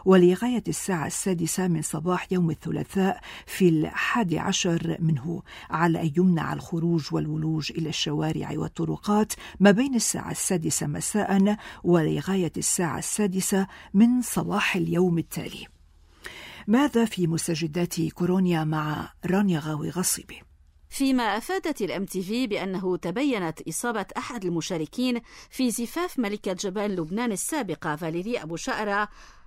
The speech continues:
Speaker 2: بفيروس كورونا، أكدت عائلتا ملكة جمال لبنان وزوجها زياد عمار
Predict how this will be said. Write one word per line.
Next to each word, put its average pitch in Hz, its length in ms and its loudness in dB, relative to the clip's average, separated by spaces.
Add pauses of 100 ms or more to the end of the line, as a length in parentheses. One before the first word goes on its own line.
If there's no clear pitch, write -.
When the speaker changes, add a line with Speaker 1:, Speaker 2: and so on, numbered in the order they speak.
Speaker 2:
بفيروس 254 560 0
كورونا، 247 640 0 (360)
أكدت 208 500 -4
عائلتا 196 720 -2 (680)
ملكة 233 420 -2
جمال 180 320 -4
لبنان 247 500 0 (220)
وزوجها 226 840 -2
زياد 196 360 -4
عمار 220 460 0